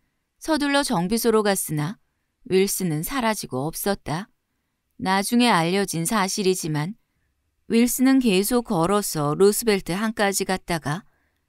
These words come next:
거기서 게드힐로 갔다. 그곳에서 샌드위치를 샀으나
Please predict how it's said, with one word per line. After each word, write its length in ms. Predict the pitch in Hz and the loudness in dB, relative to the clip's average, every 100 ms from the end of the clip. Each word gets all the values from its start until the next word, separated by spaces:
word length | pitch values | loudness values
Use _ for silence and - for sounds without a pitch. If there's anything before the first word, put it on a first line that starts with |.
| _ _ | _ _
거기서 440 | 233 214 233 254 | 0 0 0 -2
게드힐로 580 | 233 190 180 226 214 208 | 0 0 2 2 2 0
갔다. 480 | 202 196 - 156 226 _ _ _ _ _ _ | 0 -2 -4 -6 -6 _ _ _ _ _ _
그곳에서 760 | _ 233 240 233 214 - 175 165 | _ 2 2 2 0 0 -2 -2
샌드위치를 720 | - 262 247 254 233 269 233 | 0 0 2 0 -2 -2 -2
샀으나 600 | 240 220 - 170 151 190 | -2 -4 -4 -4 -6 -6